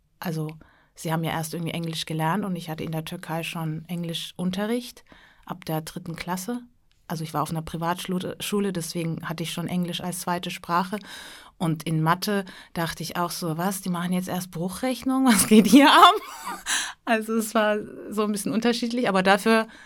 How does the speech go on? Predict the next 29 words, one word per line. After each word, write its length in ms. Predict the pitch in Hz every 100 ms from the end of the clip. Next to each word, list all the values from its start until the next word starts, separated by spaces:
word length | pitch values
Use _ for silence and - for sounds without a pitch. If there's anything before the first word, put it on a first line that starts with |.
| - -
konnte 240 | - 190
ich 60 | 185
natürlich 460 | 190 185 190 185 185
kein 240 | 185 180
Erdkunde, 760 | 180 190 - 240 233 233 233
keine 340 | 233 208 202 196
Geschichte, 540 | 202 - 214 - 220
kein 300 | - 214 196
Deutschunterricht. 1040 | 196 208 226 233 - 226 240 233 254 247 - - - - -
Und 380 | - 196 185 -
Deutsch 240 | 214 262 277
so 160 | 220
richtig 440 | 175 202 233 233 -
verstanden, 540 | 196 - 208 220 185
erinnere 320 | 180 180 196
ich 120 | 185
mich 200 | 185 165
auch, 380 | - 156 185 185
nachdem 420 | 180 175 - 175
ich 140 | 165 160
Latein 420 | 151 156 185 185
hatte, 220 | 156 156
weil 100 | 156
ich 120 | 160
war 100 | 170
auf 120 | 127 165
einem 120 | 160
altsprachlichen 760 | 175 190 - 175 170 180 185 175
Gymnasium 720 | 170 175 190 208 185 190